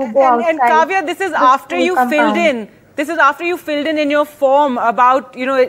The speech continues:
Speaker 2: there's a column that asks if whether you have any issues, disabilities, et cetera, and you fill that in. So one would have imagined,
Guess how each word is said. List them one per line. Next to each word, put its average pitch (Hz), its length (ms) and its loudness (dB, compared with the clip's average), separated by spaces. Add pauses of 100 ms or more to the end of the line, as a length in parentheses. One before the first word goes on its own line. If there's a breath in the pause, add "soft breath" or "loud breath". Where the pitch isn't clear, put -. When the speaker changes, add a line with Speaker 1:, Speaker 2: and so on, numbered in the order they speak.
(160)
Speaker 2:
there's 247 320 0
a 285 60 -2
column 269 340 0
that 269 100 -2
asks 240 540 0
if 220 160 -6
whether 233 180 0
you 247 240 -6
have 220 380 0
any 240 340 -6
issues, 226 280 -10
disabilities, 220 840 -10
et 220 140 -10
cetera, 220 400 -4
and 269 120 -4
you 269 80 -8
fill 320 260 -8
that 262 220 -2
in. 254 100 -4
So 277 100 -8
one 269 220 -2
would 349 120 -6
have 370 80 -8
imagined, 262 580 -2